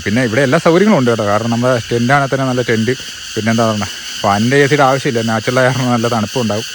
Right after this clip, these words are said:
നല്ല ശുദ്ധമായ അന്തരീക്ഷമായിരിക്കും. പിന്നെ അതുകൂടാണ്ട് ബാത്റൂം സൗകര്യങ്ങളെല്ലാം ഔട്ട്സൈഡിലാണെങ്കിലും നല്ല, ഏ, വൃത്തിയും ഇങ്ങനെയുള്ള ബാത്റൂം സൗകര്യങ്ങളൊക്കെ ഉണ്ട് കേട്ടോ. അപ്പം നമുക്ക്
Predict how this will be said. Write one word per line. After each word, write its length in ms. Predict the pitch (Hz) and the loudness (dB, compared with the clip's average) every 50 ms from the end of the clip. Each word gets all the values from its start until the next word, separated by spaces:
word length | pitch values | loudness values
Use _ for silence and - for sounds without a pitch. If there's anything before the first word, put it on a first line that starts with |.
| - - - - - - | -14 -14 -14 -10 -6 -4
നല്ല 120 | 117 113 110 104 | -2 -2 -2 -2
ശുദ്ധമായ 300 | 117 101 113 120 123 123 120 | -2 -2 0 0 2 2 2
അന്തരീക്ഷമായിരിക്കും. 560 | 113 110 113 113 110 120 107 92 87 82 85 - - - - - - - - | 0 0 -2 -2 -2 -2 -4 -4 -4 -8 -10 -12 -14 -16 -16 -14 -14 -12 -8
പിന്നെ 140 | - 113 110 110 | -4 0 0 2
അതുകൂടാണ്ട് 380 | 120 127 131 131 131 131 135 143 143 127 120 113 | 2 2 4 4 2 2 0 -2 -2 -4 -2 0
ബാത്റൂം 300 | 110 113 117 - 135 139 135 | 0 0 0 0 -2 -2 0
സൗകര്യങ്ങളെല്ലാം 560 | 147 143 139 139 135 135 123 123 123 139 147 123 117 | 0 2 2 2 2 2 2 2 0 0 0 0 0
ഔട്ട്സൈഡിലാണെങ്കിലും 580 | 117 113 - 156 156 151 143 143 143 147 151 147 135 | -2 0 0 2 2 2 2 2 0 0 -2 -2 -2
നല്ല, 160 | 131 127 131 143 143 135 - - 143 | 0 0 0 0 0 -2 -4 -4 -2
ഏ, 40 | 135 127 127 | 0 0 0
വൃത്തിയും 280 | 127 120 - - 139 143 147 139 | -2 -4 -4 -2 -2 -2 -2 -2
ഇങ്ങനെയുള്ള 360 | 135 131 127 135 135 131 131 151 - - - - - - - - | -2 -2 -2 0 0 -2 -2 -4 -6 -10 -14 -16 -16 -10 -6 -2
ബാത്റൂം 240 | 113 107 - 123 127 - | -2 -2 -2 -4 -2 -2
സൗകര്യങ്ങളൊക്കെ 380 | 143 135 135 131 131 120 123 107 | 0 0 0 0 0 0 -2 -2
ഉണ്ട് 100 | 92 92 | -4 -4
കേട്ടോ. 140 | 85 82 82 - - - - - | -6 -8 -10 -10 -14 -14 -12 -12
അപ്പം 140 | 92 - 98 95 90 | -8 -8 -6 -6 -6
നമുക്ക് 260 | 85 90 95 - | -8 -8 -6 -2